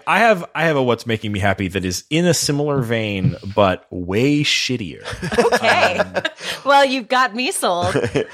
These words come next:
Speaker 1: All right,
Speaker 3: wait
Speaker 1: so,
Speaker 3: to hear it.
Speaker 1: um,
Speaker 3: Wow.
Speaker 1: And I'll, I'll make this quick. So, uh, the, uh, my mother-in-law is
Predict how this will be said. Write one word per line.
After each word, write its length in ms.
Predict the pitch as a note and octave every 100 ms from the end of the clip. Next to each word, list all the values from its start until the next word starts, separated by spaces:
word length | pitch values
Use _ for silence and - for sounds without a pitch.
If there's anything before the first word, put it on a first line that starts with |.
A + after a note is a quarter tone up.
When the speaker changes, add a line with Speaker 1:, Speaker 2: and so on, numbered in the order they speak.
| -
Speaker 1:
All 80 | D3
right, 220 | F3+ C#3+
Speaker 3:
wait 160 | D3+ F#3
Speaker 1:
so, 100 | F3+
Speaker 3:
to 140 | C3+
hear 180 | D3 E3+
it. 120 | D3
Speaker 1:
um, 120 | C#3+ C3+
Speaker 3:
Wow. 460 | C3+ D3+ G2+ F#2 - - - - - C#5+ - - - -
Speaker 1:
And 140 | D3+
I'll, 240 | D3+ D#3+ E3+ D#3
I'll 100 | D3+
make 220 | D#3+ D3
this 200 | B2+ -
quick. 300 | - F2+ -
So, 420 | - D3 C#3 C3+ -
uh, 420 | C3 B2 B2 A#2 - A#2 -
the, 360 | B2+ B2+ - - - - - - - - - - -
uh, 280 | C3 A2+ B2 B2 - - _ _ _ _
my 560 | E3 F3+ A#3 B3+ B3 G#3 D#3+
mother-in-law 680 | D3 C#3 B2+ A2+ G2+ F#2+ F#2
is 180 | G#2+